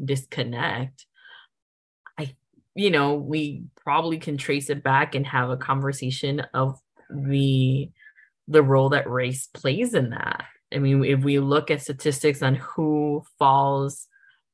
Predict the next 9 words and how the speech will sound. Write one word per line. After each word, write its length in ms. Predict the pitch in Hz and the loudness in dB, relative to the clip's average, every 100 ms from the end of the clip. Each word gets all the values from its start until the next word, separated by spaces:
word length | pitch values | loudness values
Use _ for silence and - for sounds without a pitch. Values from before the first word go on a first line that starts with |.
| _ | _
on 460 | 139 139 135 131 135 | 4 6 8 6 2
more 260 | 139 139 135 | 0 0 0
on 200 | 131 127 | 0 -2
the, 340 | 120 95 - - | -2 -4 -8 -6
on 160 | 143 139 | -4 0
the 160 | 135 | 0
side 640 | 131 - 160 143 139 139 - | -2 -2 2 2 2 0 -2
of 240 | 139 139 - | -2 -2 -4
being 440 | 139 131 131 135 | -4 -2 0 -2